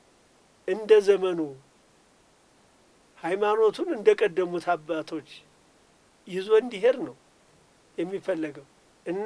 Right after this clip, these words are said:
አክሱም ሐውልት እነ ላሊበላን እነ ጎንደርን መሰረት ጥላ የሄደ የቆየች ሀገር እድገት በዚያ ላይ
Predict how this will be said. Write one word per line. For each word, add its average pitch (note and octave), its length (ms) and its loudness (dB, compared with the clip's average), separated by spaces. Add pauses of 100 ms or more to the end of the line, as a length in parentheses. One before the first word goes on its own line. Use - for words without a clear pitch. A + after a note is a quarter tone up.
አክሱም G#3+ 480 0
ሐውልት G3+ 380 0 (640)
እነ E3+ 220 -6
ላሊበላን D#3+ 720 -2 (680)
እነ D#3 140 -10 (100)
ጎንደርን D3 600 -10 (1800)
መሰረት F3 540 -4 (300)
ጥላ F#3 220 -6 (180)
የሄደ D#3 280 -4 (280)
የቆየች F3 600 -6
ሀገር D#4+ 300 -4 (1300)
እድገት F3 460 0 (1700)
በዚያ E3 380 -4
ላይ F3 200 -2